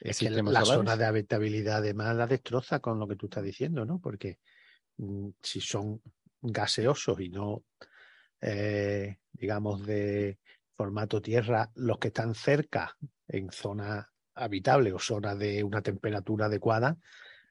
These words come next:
Speaker 1: Claro.
Speaker 2: no puede vivir, bueno, tendrían que vivir algo que viva en el gas
Speaker 1: To-
Speaker 2: o en la zona, en, en no, sin superficie
Speaker 1: Claro,
Speaker 2: terrestre.
Speaker 1: hablaríamos ya de, de una biología,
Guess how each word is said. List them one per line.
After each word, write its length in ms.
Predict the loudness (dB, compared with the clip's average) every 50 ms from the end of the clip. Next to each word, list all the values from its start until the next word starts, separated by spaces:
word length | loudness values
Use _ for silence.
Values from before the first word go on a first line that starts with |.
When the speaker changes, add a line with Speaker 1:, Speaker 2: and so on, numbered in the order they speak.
| _ _ _
Speaker 1:
Claro. 340 | 2 4 6 8 8 8 10
Speaker 2:
no 40 | 10
puede 260 | 10 10 10 8 8
vivir, 500 | 8 6 6 6 6 4 4 2 0 -2 -2 2
bueno, 320 | 4 6 6 6 4 4 4
tendrían 300 | 2 2 4 4 2 4
que 100 | 6 6
vivir 360 | 6 6 6 6 4 4 6 4
algo 440 | 4 4 2 0 -2 -2 -4 -6 _
que 140 | -4 -2 -2
viva 280 | 0 2 4 4 4 4
en 80 | 2 0
el 120 | 0 4
gas 380 | 4 4 4 4 0 -2 -4 -4
Speaker 1:
To- 160 | -2 0 0
Speaker 2:
o 60 | 2
en 200 | 2 0 0 0
la 120 | 0 0 -2
zona, 340 | 0 -2 0 0 0 -2 -2
en, 140 | -4 -4 -8 -10 -14 -16 -18 -14 -8 -4
en 280 | -4 -2 0 0 4
no, 160 | 4 4 4
sin 200 | 6 4 2 2
superficie 440 | 4 4 4 4 2 2 4 4 6
Speaker 1:
Claro, 260 | 6 8 8 6 6
Speaker 2:
terrestre. 200 | 6 4 4 4 4 4
Speaker 1:
hablaríamos 440 | 2 2 2 2 2 2 2 0 0 0
ya 160 | 0 0 0
de, 760 | 0 -2 -2 0 0 -2 -2 -2 -2 -2 -2 -2 -2 -4 -4 -6
de 260 | -8 -4 -2 -2 0
una 220 | 0 2 2 2 4
biología, 800 | 4 2 2 2 0 0 0 2 2 4 4 4 4 4 2 0